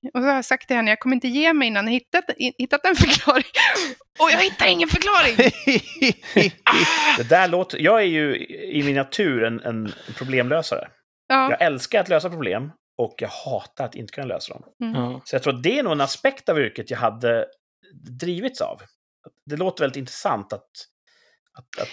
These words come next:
Speaker 3: ja, här, här är det du vet, hitta
Speaker 4: Mm.
Speaker 3: mönstret, hitta, så här, vad, vad är det som sticker ut här och så vidare.
Speaker 1: Ja, men det är ju väldigt mycket problemlösning på massa
Speaker 3: Mm.
Speaker 1: olika nivåer.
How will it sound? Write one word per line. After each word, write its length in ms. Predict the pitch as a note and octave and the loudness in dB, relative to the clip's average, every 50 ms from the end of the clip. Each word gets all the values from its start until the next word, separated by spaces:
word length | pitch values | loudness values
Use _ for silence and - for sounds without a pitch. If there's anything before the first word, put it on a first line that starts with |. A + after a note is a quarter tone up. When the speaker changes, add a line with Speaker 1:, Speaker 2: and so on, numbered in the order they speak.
| - - | -6 -4
Speaker 3:
ja, 240 | - D#3 A#2 F#2+ - | 0 0 0 0 0
här, 120 | - F3 E3 | 0 0 2
här 220 | F3 G3+ G3 F#3+ | 4 2 2 4
är 100 | F#3 F3 | 2 0
det 120 | D3+ D#3 D3 | 0 0 0
du 80 | C#3 | 0
vet, 380 | C3 C#3 C#3+ C#3+ C3+ B2 - _ - - - - _ _ - - | 0 0 0 0 0 -2 -4 _ -16 -16 -16 -16 _ _ -10 -10
hitta 280 | D3+ C3 - _ - | -8 -8 -4 _ -2
Speaker 4:
Mm. 60 | C#3 C3+ C3+ C3+ | 0 2 2 2
Speaker 3:
mönstret, 280 | C3 A#2+ A#2+ A#2 - - | 2 0 -4 -8 -10 -10
hitta, 500 | C3 B2 _ _ - C#3 B2+ A2 G#2 G2+ | -14 -14 _ _ 0 0 0 0 -2 -8
så 140 | - A#2 | -6 -4
här, 120 | G#2+ G#2 G2+ | -2 -2 0
vad, 180 | G#2+ B2 G#2 | 0 0 0
vad 100 | B2 C3+ | 2 0
är 40 | C3+ | 0
det 60 | B2 | 0
som 160 | A#2 - A2+ G#2 | -2 -4 -8 -10
sticker 260 | - - - - G2+ | -12 -14 -12 -10 -10
ut 200 | E2 D#2 - - | -10 -10 -10 -12
här 120 | - - | -14 -14
och 60 | - | -16
så 80 | - - | -12 -2
vidare. 140 | - - C#4+ | 0 2 2
Speaker 1:
Ja, 260 | D#4 F4 F#4+ G4+ F#4+ - - - - _ _ - - - | 2 0 -2 -4 -10 -14 -20 -20 -20 _ _ -20 -8 -2
men 260 | C4 C4+ D#4 D4 D4 | 0 2 2 2 0
det 80 | D4+ D#4+ | 0 0
är 200 | F4 F4+ F4+ F#4 | 2 2 2 2
ju 60 | F4+ | 2
väldigt 300 | C4+ C#4+ B3+ A#3+ B3+ - | 0 0 0 0 -2 -2
mycket 320 | A3 A3 - - G3 - | -2 -4 -2 -4 -4 -2
problemlösning 920 | - G#3 F#3+ G3 F3 F3+ F3+ F3+ - F3 - - - F3 - - G#3 G3+ - | -2 -4 -2 0 -2 0 0 0 0 0 0 -2 -4 -4 -4 -6 -8 -10 -8
på 80 | - B3 | -4 0
massa 360 | A#3 B3 A#3+ - - - A#3 | 0 0 0 -2 0 0 0
Speaker 3:
Mm. 100 | G#3+ G#3 | 0 2
Speaker 1:
olika 340 | G3 F#3 F#3 - - G3 F#3 | -2 -4 -6 -4 -2 -4 -2
nivåer. 800 | F3+ F#3 F#3+ G3 A#3+ B3 A#3 G3 E3 D3 - - - G#3 G#3 | -2 -4 -4 -2 -2 -2 0 2 2 2 0 0 -2 -4 -8